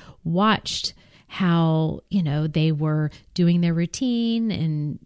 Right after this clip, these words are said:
getting their books read to them, and there was something missing in the room, so we were making kind of a game out of it, or my husband was, to try and find it. And so the girls were watching how, um, how they were when they were younger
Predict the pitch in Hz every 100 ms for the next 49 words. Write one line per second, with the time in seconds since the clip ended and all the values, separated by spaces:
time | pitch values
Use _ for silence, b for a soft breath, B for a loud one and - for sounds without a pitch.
0 | - 175 165 165 143 143 - 240 247 -
1 | - 214 202 220 202 202 196 196 175 143
2 | 151 147 147 143 - 196 185 170 160 208
3 | - 202 196 185 185 180 180 185 180 -
4 | 147 151 151 165 170 160 165 156 135 135
5 | 196 190 185 180 170 170 170 170 - -
6 | 139 143 180 180 165 165 156 160 160 -
7 | - 151 139 156 - 208 196 190 196 -
8 | B B B _ _ _ _ _ _ _
9 | - 202 196 185 190 214 240 214 185 165
10 | 151 180 - 143 147 175 B B B B
11 | B - 175 160 156 156 B B B B
12 | _ 165 156 147 147 143 147 151 _ _
13 | - - 170 156 151 143 143 139 151 156
14 | 147 139 139 156 151 131 127 127 131 170